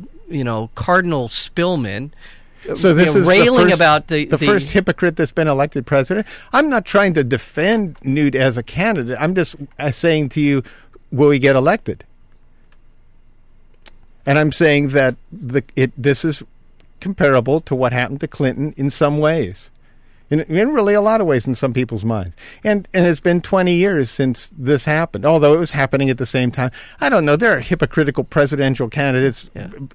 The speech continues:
Speaker 2: I think that's almost a, a prerequisite to running for the presidency.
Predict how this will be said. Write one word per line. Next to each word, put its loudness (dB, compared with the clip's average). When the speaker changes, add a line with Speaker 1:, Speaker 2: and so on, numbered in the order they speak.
Speaker 2:
I -2
think -4
that's -2
almost 2
a, 0
a -2
prerequisite 0
to 2
running 2
for -6
the -4
presidency. -2